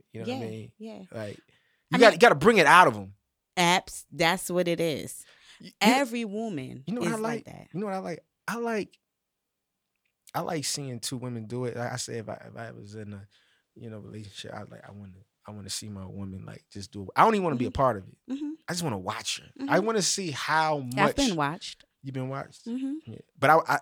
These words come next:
Speaker 1: I just love to see that because my whole thing is, is that not only do I'm allow you enjoy the experience with this woman, not me indulge it or whatever like that, but that's something me and you got.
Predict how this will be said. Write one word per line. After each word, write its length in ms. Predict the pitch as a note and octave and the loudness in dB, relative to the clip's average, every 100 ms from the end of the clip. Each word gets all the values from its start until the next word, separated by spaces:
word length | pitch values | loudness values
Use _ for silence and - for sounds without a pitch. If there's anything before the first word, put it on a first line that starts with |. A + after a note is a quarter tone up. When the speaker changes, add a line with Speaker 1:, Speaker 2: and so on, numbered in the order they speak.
| - | -4
Speaker 1:
I 60 | |
just 220 | C3+ C#3+ A2+ | -4 -4 -4
love 360 | A#2+ C3 C#3 | 0 2 2
to 80 | B2+ | 0
see 220 | - D3 | -2 -2
that 180 | B2 G#2+ | -4 -6
because 240 | A2+ - A#2 | -8 -8 -8
my 120 | B2 | -6
whole 160 | B2+ | -6
thing 260 | A#2+ A#2+ A#2 | -6 -6 -6
is, 160 | A#2 A2 | -6 -6
is 120 | G#2 | -4
that 260 | A2 G#2 - - - _ _ _ _ _ _ - | -4 -4 -8 -20 -20 _ _ _ _ _ _ -2
not 280 | C3+ F#3+ D3 | 4 4 4
only 240 | F3+ F#3 | 4 4
do 100 | D3 | 6
I'm 140 | D3 C#3+ | 4 4
allow 280 | C#3 C#3+ | 2 4
you 200 | C3+ C#3+ | 2 2
enjoy 280 | B2+ A2 C3+ B2+ | -2 0 2 2
the 60 | |
experience 440 | A2 - C#3+ C3 A#2+ | 0 -4 0 -2 -2
with 140 | A#2 | -8
this 140 | A#2 | -8
woman, 260 | G#2+ C3+ A2+ | -6 -6 -6
not 180 | A2+ A2+ | -8 -8
me 120 | A#2+ | -8
indulge 500 | G#2 G2 C3 B2+ G#2+ | -8 -4 -4 -4 -8
it 40 | |
or 40 | A2 | -10
whatever 300 | G#2 G#2+ G#2+ | -10 -10 -10
like 240 | G#2+ G2+ | -12 -12
that, 200 | - F#2+ | -14 -14
but 140 | G2 G#2+ | -14 -6
that's 160 | B2 | -4
something 340 | - A2+ A2+ G#2 | -4 -6 -10 -12
me 180 | G2+ | -10
and 100 | G2+ | -8
you 120 | B2 B2 | -6 -6
got. 260 | G#2+ E2+ | -8 -12